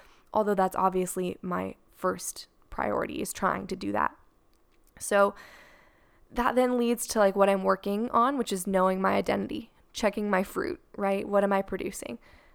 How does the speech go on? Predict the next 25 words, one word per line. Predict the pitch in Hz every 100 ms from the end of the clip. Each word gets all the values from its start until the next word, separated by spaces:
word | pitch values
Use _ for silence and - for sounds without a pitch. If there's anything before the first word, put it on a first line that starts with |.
| _ _
Apologizing | 208 - 214 214 220 202 202 196 196
when | 190 185
it's | 190
due | - 202 226 254 269
and | - 208
doing | 202 208 196
all | 196 196
things | - 196 196 -
with | 202
a | 196
spirit | - - 190 190 190
of | 180 -
peace | - - 196 190 - - - - -
and | 190 185
joy | 190 185 185 185 190
and | 190 190
love | 180 185 180 190 -
in | 190 180
my | 180
heart. | 180 - - - - - - _ _ -
And | 220
lastly, | 220 233 247 - 330
like, | 269 185 - _ _ _ _
just | 214 196
waiting, | 180 180 202 - 226